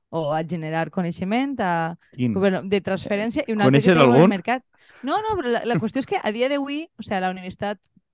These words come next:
Speaker 1: pública, tal com la coneixem ara, tampoc sabem per a què serveix, ni per a què, per què ha d'estar la gent ma-, <laughs> anant, ni, ni què és lo que aporta a la societat en general, més enllà d'este circuit intern, que és un poquet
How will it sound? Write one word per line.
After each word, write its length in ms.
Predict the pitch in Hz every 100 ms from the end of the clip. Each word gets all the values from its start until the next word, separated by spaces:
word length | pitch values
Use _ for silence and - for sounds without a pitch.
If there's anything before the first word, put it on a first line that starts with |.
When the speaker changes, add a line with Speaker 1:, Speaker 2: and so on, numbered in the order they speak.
| _ _
Speaker 1:
pública, 400 | 254 254 233 190
tal 140 | 190 185
com 160 | 220
la 100 | 214
coneixem 380 | 208 214 208 214
ara, 140 | 208 226
tampoc 360 | 220 185 185 -
sabem 320 | 240 220 214
per 120 | 170
a 80 | 165
què 60 | 160
serveix, 520 | 185 165 180 339 _ _ _ _ _ _
ni 80 | 214 208
per 60 | 196
a 20 | 196
què, 140 | 208
per 140 | 214 196
què 80 | 214
ha 120 | 220
d'estar 240 | 220 226 208
la 140 | 208
gent 300 | 202 196 196
ma-, 100 | 190
<laughs> 880 | 180 202 247 285 277 349 _ _ 214
anant, 380 | 208 208 226 233 233
ni, 140 | 226 190
ni 160 | 233 233
què 140 | 247
és 80 | 240
lo 80 | 262
que 120 | 262
aporta 300 | 214 233 226
a 40 | 208
la 60 | 214
societat 460 | 202 202 190 185
en 100 | 180
general, 400 | 180 165 170 285
més 160 | 240 240
enllà 240 | 240 247 269 - _ _
d'este 380 | 220 226 - 262
circuit 380 | 277 226 247 226
intern, 320 | 240 233 233
que 80 | 262
és 80 | 254
un 60 | 240
poquet 300 | 208 208